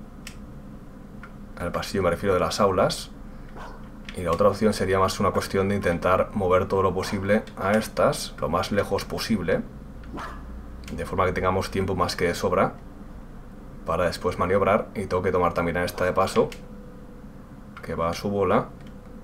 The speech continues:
No os vayáis, no os vayáis. <laughs> Me siento más casi un perro pastor que otra cosa.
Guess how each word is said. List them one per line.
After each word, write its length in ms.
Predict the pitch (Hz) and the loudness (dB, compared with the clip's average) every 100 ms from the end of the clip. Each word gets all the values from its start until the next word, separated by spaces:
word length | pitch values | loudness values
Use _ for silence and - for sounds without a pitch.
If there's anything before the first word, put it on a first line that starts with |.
| - - - | -14 -14 -6
No 160 | 90 120 | 4 4
os 80 | 135 | 6
vayáis, 380 | 139 139 139 | 8 8 8
no 80 | 123 | 6
os 60 | 113 | 8
vayáis. 580 | 131 139 143 147 - - - - - - - | 8 8 6 4 -2 -8 -10 -10 -12 -12 -14
<laughs> 600 | - - - - - - | -14 -16 -14 -10 -10 -2
Me 140 | 104 104 | 2 4
siento 240 | 135 143 | 6 8
más 180 | 143 131 | 10 10
casi 200 | 123 117 | 10 10
un 100 | 113 | 10
perro 220 | 110 107 | 12 10
pastor 360 | 101 95 - 120 | 10 8 8 8
que 60 | 110 | 10
otra 180 | 87 | 6
cosa. 360 | 85 82 80 | 6 4 0